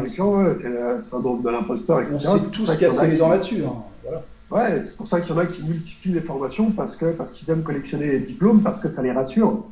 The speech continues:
Speaker 1: Et au final, ils passent presque plus de temps à, en formation qu'à accompagner.
Speaker 2: Ça résout
Speaker 1: Alors
Speaker 2: pas le problème en plus, hein. Moi, je connais
Speaker 1: Ça
Speaker 2: des,
Speaker 1: résout jamais.
Speaker 2: je connais des gens, c'est un peu des pointures dans leur domaine, euh, voilà, ils peuvent être médecins ou autres, euh,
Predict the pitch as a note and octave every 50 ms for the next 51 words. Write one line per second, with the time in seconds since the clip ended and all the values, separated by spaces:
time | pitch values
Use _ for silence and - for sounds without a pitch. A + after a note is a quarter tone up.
0 | - - - - - - - - - - D#3 D#3 - - - F3+ G#3+ G3+ D#3+ -
1 | D3 D3+ D3+ - E3+ D#3+ - - - - F#3 E3 C#3+ D#3 D#3 D#3 - F#3 F#3 F3
2 | D#3+ C#3+ C#3 C#3+ - - - - - - - - D#3 C#3+ C#3 C3 - - G#3+ G#3+
3 | - - D3 B2 - - - - C#3+ D#3 G3 A3 G#3+ - - - - - - -
4 | - - - - - - - - D#3+ D#3 D#3 D#3 D#3 B2 D3 F#3 F#3+ F#3 F#3 -
5 | - F#3 E3+ G3 G#3 F#3 D#3 C#3 - - D3 - - - B2+ B2+ C3 D3+ D3+ D3+
6 | - - E3+ D#3+ E3+ E3 E3 D#3 D#3 D#3+ - D3 F#3 F#3+ E3+ - E3 E3 F#3 G3
7 | F#3 - - - D#3+ D#3 D#3+ D#3+ D#3 D#3+ D#3 D#3+ F3 F#3 - - - - C#3 C#3
8 | D3 C#3 C3+ C3+ - D#3+ C#3+ C#3+ C#3 C#3 - D#3+ D3+ C#3+ - F3 D3+ C#3+ D3+ C#3+
9 | C#3+ C3+ B2+ C#3 D3 C#3+ D#3 E3 F#3 F#3+ F3 D3+ C3 B2+ B2 A#2+ A#2 A#2 A2+ A2+
10 | A2+ A#2 B2+ D#3+ D#3+ D#3+ - C#3 A#2+ B2 B2 - - C#3+ C3 - - D#3+ D3+ D3+
11 | D3 C#3 C#3 D#3 F3 F#3+ F#3+ - - C3 A#2 A2+ A2+ A#2 A2+ - -